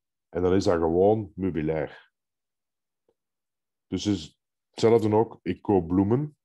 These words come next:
Ik zet die normaal gezien in mijn onthaalruimte, B T W niet aftrekbaar, want dat zijn kosten van onthaal. Ik zet datzelfde bloemetje in mijn bureelruimte, is het decoratie, is de B T W aftrekbaar.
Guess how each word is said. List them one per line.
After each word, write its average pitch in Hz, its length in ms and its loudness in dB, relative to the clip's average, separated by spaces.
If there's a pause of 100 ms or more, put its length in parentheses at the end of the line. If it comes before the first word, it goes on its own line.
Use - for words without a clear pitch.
(500)
Ik - 160 -16
zet - 280 -6
die 90 80 -12
normaal 104 360 -4
gezien 98 240 -4
in 98 80 -4
mijn 85 120 -4
onthaalruimte, 101 1080 -2 (100)
B 95 100 -8
T 90 120 -2
W 85 120 -2
niet 107 160 -2
aftrekbaar, 92 520 -4
want 113 120 -6
dat - 100 -14
zijn 85 160 -10
kosten 85 280 -6
van 78 100 -2
onthaal. 69 460 -6 (720)
Ik - 140 -12
zet 113 140 2
datzelfde 110 500 2
bloemetje 113 400 0
in 113 100 -2
mijn 123 140 2
bureelruimte, 120 920 0 (100)
is - 140 -8
het 98 160 -10
decoratie, 80 800 -2 (720)
is 90 260 -6
de 95 100 0
B - 20 -2
T - 40 -18
W 90 140 2
aftrekbaar. - 680 -8